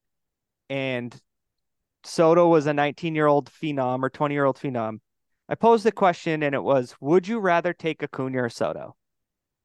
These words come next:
Soto took that and ran with it for the next four years. But here's Acuna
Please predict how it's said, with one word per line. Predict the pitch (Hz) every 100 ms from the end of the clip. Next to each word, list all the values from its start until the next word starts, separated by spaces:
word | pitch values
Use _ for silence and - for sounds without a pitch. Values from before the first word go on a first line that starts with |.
| _
Soto | - - 214 240 254
took | - 202 -
that | 180 165 151 _ _ _ -
and | 143 139
ran | 143 135
with | 127 -
it | 117 -
for | -
the | 131
next | 127 123 - - _ _ -
four | 127 123
years. | 107 78 - - - _ _ _ _ _ _ _ _ _ _ _
But | 151 131
here's | 220 240 277 269 - - _ 170
Acuna | 175 190 160 131 123